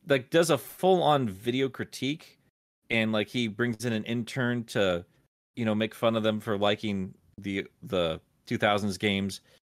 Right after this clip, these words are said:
and then just goes into a point that we've heard for literally fifteen years, then that's the problem for me. Because, again, like I keep saying,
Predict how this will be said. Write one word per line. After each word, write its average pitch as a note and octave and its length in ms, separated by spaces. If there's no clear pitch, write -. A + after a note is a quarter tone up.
and A#2+ 80
then B2+ 120
just C#3 200
goes E3 240
into D3 260
a A2+ 60
point B2 440
that G#2+ 140
we've G#2+ 200
heard G#2 200
for G2+ 140
literally G2+ 380
fifteen F2+ 420
years, F#2+ 420
then A#2+ 460
that's A2+ 260
the G#2+ 120
problem E2+ 460
for F2 120
me. E2 160
Because, G2 540
again, G2+ 480
like G2+ 160
I G2+ 60
keep G2+ 200
saying, F#2 360